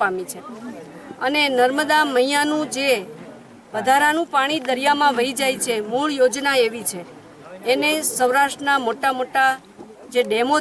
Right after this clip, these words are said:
છે એમાં આ પાણી નાખવામાં આવે અને એમાં ભાવનગર જિલ્લાના પંદર ડેમોનો સમાવેશ કરવામાં આવ્યો છે. એમાંથી આજે આ શેત્રુંજી ડેમમાં પાણી નાખવામાં આવ્યું છે. લગભગ ત્રણસો ક્યુસેક પાણી એ આ ડેમમાં અત્યારે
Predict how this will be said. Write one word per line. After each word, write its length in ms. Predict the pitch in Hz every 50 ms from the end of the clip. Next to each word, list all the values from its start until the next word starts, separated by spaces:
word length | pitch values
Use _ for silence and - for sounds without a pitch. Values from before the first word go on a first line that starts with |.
| 302
છે 140 | 277 262 220 202 196 214 - - - - 220 233
એમાં 240 | 247 269 269 262
આ 140 | 254 247 220 226
પાણી 260 | 226 233 254 247 233
નાખવામાં 500 | 220 - - - 254 254 254 254 254 247
આવે 180 | 247 247 262 269 262 - 240
અને 140 | 240 247 240
એમાં 220 | 233 240 233 220 196
ભાવનગર 380 | 214 214 240 262 277 262 294 277 214 240
જિલ્લાના 400 | 233 233 240 240 240 247 254 247 214 -
પંદર 300 | 226 233 247 254 277 269
ડેમોનો 420 | 220 226 233 240 240 240 240 254 - -
સમાવેશ 400 | 262 - 226 226 226 226 214 - -
કરવામાં 440 | 202 202 208 220 220 220 220 208 196
આવ્યો 240 | 196 202 208 202 175 -
છે. 120 | - 170 165 - - - - - - - - - 233 247
એમાંથી 360 | 277 285 285 - 302 302 294 254 233
આજે 220 | 240 - 254 254 247 240 233
આ 60 | 233 240
શેત્રુંજી 420 | 240 233 214 240 240 247 247 254 226
ડેમમાં 360 | 226 233 233 240 233 233 233
પાણી 240 | 226 214 220 233 226 220
નાખવામાં 460 | 208 240 277 262 240 240 233 233 226
આવ્યું 220 | 226 233 247 240 -
છે. 100 | 254 247 247 - 190 214 233 254 262 - - 285 285 - - 220
લગભગ 320 | 247 247 - - 285 285 - -
ત્રણસો 400 | 262 262 277 269 - 311 320 320 320 -
ક્યુસેક 400 | 277 254 - 285 277 262 247 247 - 226
પાણી 340 | 233 233 254 277 285 240 185 165 - - - - - 208 240 - - - - 240 254 254
એ 60 | 247 220 190 262 247 233 233 220
આ 80 | 240 240
ડેમમાં 420 | 214 233 240 247 254 254 247 233 226
અત્યારે 340 | - - 254 254 254 269